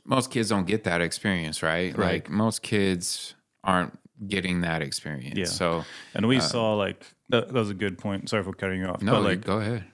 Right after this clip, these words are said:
Speaker 2: uh, poverty, you know,
Speaker 1: Yeah,
Speaker 2: that was
Speaker 1: seen.
Speaker 2: everywhere, you know,
Speaker 1: Yeah.
Speaker 2: and, uh, you know, there were no malls,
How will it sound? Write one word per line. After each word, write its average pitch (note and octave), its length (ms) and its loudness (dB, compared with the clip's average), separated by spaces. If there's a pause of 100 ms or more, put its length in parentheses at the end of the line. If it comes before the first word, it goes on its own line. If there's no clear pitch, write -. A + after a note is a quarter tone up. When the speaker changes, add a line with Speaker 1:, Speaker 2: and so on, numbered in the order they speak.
(200)
Speaker 2:
uh, F#2+ 440 4
poverty, F#2 680 0 (100)
you G2+ 100 -4
know, F2 260 -4 (100)
Speaker 1:
Yeah, E2+ 440 0 (100)
Speaker 2:
that G#2 100 0
was B2 120 4
Speaker 1:
seen. D3+ 80 8
Speaker 2:
everywhere, F#2+ 520 2 (140)
you G#2 100 0
know, G2 220 0
Speaker 1:
Yeah. F2+ 260 2
Speaker 2:
and, G2 140 2
uh, F#2 300 0 (880)
you A#2+ 100 0
know, G2+ 160 4
there G#2+ 100 2
were A2+ 100 4
no A2+ 200 4
malls, F2+ 760 -2